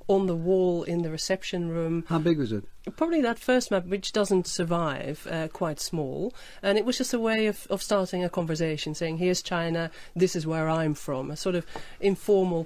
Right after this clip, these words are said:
Speaker 1: piece to, to, to get people interested in who he was and where he was from.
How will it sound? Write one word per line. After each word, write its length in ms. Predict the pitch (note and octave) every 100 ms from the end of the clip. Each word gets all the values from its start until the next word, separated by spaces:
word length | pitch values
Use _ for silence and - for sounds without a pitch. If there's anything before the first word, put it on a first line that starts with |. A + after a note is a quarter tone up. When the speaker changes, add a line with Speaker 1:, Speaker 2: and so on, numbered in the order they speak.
| -
Speaker 1:
piece 320 | G3+ E3+ - -
to, 280 | F3+ D#3+
to, 460 | D#3 - D#3+ D3+ D3+ F#3+ - -
to 100 | A3+
get 160 | A#3 -
people 240 | G3+ F#3
interested 500 | F3 F3 E3 - E3
in 120 | D#3
who 180 | D3+ F3+
he 160 | E3 D#3+
was 320 | D#3 D3 D3
and 100 | D3+
where 160 | D#3
he 80 | D3+
was 160 | D3 C#3
from. 500 | - D#3+ C#3+ C#3+